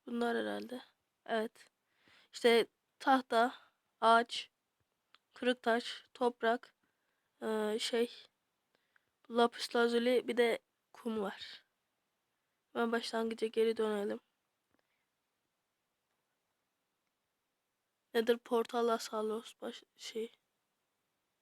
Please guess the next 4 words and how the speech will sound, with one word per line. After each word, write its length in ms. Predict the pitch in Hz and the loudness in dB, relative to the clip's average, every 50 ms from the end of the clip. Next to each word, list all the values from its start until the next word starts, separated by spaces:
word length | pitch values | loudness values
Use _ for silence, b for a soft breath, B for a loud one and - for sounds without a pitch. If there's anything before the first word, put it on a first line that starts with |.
| _ _ _ _ _ _ _ _ _ _ _ _ _ _ _ _ _ _ _ _ _ _ _ _ _ _ _ _ _ _ _ _ _ _ _ _ _ _ _ _ _ _ _ _ _ _ _ _ _ _ _ _ _ _ _ _ _ _ _ _ _ _ _ _ _ _ _ _ _ _ _ _ _ _ _ _ _ _ | _ _ _ _ _ _ _ _ _ _ _ _ _ _ _ _ _ _ _ _ _ _ _ _ _ _ _ _ _ _ _ _ _ _ _ _ _ _ _ _ _ _ _ _ _ _ _ _ _ _ _ _ _ _ _ _ _ _ _ _ _ _ _ _ _ _ _ _ _ _ _ _ _ _ _ _ _ _
Ha 120 | 247 226 233 | -2 2 4
ben 200 | 233 233 233 240 | 4 4 2 2
niye 140 | 254 269 | 0 -2
gitmedim? 400 | 269 262 - - 240 247 254 - | -4 -6 -8 -10 -10 -10 -10 -12